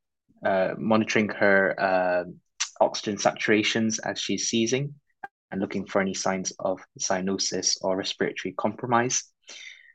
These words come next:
Um, and I think I,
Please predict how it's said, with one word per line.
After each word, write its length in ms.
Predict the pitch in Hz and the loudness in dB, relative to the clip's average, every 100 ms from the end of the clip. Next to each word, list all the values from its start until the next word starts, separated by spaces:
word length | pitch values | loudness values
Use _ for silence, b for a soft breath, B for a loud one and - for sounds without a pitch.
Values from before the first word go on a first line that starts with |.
| B - 110 | B -8 2
Um, 600 | 104 98 95 92 85 - _ _ _ _ _ _ - - _ _ - | 6 6 6 4 -2 -8 _ _ _ _ _ _ -16 -16 _ _ 0
and 520 | 110 98 95 92 92 - _ _ _ _ _ _ - | 2 4 0 -4 -8 -12 _ _ _ _ _ _ -16
I 80 | 101 | -8
think 320 | - 117 - | -4 0 2
I, 120 | 107 | 0